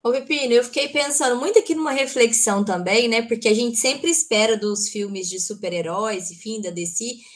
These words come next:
é, o herói, né? E aí muito se falou que esse filme era a história de um vilão.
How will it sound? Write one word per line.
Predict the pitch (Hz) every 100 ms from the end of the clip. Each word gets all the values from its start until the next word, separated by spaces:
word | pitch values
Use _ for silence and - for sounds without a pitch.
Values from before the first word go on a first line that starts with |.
| - _
é, | 208 220 214 208
o | 180
herói, | 254 285 214 165 165
né? | 170 175 -
E | 208
aí | 220 220 233 262
muito | 254 294
se | 339 320
falou | 339 302 254 233 269
que | 294 285
esse | - 285
filme | - 254 233
era | 247
a |
história | 254 - 240 240
de | 254
um | 254
vilão. | 302 339 247 202 208